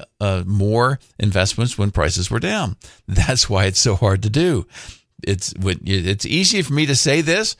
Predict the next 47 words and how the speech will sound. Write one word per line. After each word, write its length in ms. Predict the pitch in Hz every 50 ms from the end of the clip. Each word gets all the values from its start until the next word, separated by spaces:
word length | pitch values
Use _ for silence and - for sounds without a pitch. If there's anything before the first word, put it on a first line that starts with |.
| - - _ _
and 120 | - 104
it's 100 | 104 -
easier 320 | - 131 147 156 156 165 151
for 100 | - 143
you 160 | 139 156 160
to 80 | 151
even 220 | 151 147 139 135 113
listen 320 | 107 127 156 - 190 165
to 140 | 156 180 170
it 20 |
and 100 | 160 147
say, 120 | - 113 98
"Yeah, 340 | 117 113 143 185 202 147 95
that 220 | 85 107 143 165
makes 200 | 151 131 104 -
sense. 260 | - 113 120 151 160
That's 160 | 156 139 113
very 320 | 92 87 95 127 165 214 220
logical." 600 | 196 190 208 220 196 185 147 143 120 98 - - - - - - _ _
And 100 | - 98
then 160 | 107 131 151
when 120 | 156 156 147
it 80 | 139
happens 400 | 131 147 175 190 185 - 143 123
and 100 | 120 117
you're 100 | 117 127
in 60 | 127 123
the 80 | 123
middle 320 | 127 135 151 180 233 208 147
of 140 | 131 127
it, 140 | 143 165 180 - - - _
there's, 320 | - - 98 95 95 90 -
there's 280 | - - 101 98 98 92
that 280 | - 120 127 120 -
thought 300 | - 170 185 185 - -
keeps 240 | - - 131 - -
creeping 380 | - - 127 120 110 120 107 110
in. 240 | 113 113 110 107 - - - - _ -
"Yeah, 320 | - 104 104 120 131 135
I 100 | 139 143
know 140 | 139 143 151
it's 140 | 151 - -
down, 280 | - 147 151 147 135
but 60 | 120
it's 140 | 113 104 -
gonna 160 | - 123 123
go, 160 | 117 135 135